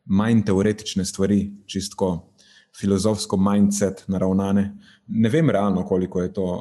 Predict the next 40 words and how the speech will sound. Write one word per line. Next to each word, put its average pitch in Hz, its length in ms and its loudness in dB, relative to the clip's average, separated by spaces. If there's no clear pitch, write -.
eh, 92 260 -10
komu 95 260 -4
všeč 113 260 -6
ali 92 160 -4
pa 95 100 -4
ne, 127 220 -2
ker 98 140 -4
je 92 60 0
malo, 95 500 -2
to - 140 -2
je 107 60 4
nekaj, 110 240 0
kar 110 140 0
v 107 60 2
preteklosti 101 580 -2
nisva 110 280 2
počela 104 360 -2
z 110 40 -2
Matjažem 110 400 -2
pogosto, 101 400 -4
oziroma, 95 340 0
okej, - 300 -12
lažem, 82 360 -8
saj 85 220 -10
nakladam 90 420 -4
tu 85 120 -6
in 85 100 -4
tam. 71 220 -10
Em, 80 320 -12
tako 92 180 -8
da 95 80 2
ni 101 140 4
čisto, 107 460 2
<laughs> - 220 -10
ni 139 160 6
čisto, 127 240 2
da 107 80 4
niso 113 260 4
vajeni, 98 420 2
ne. 98 280 0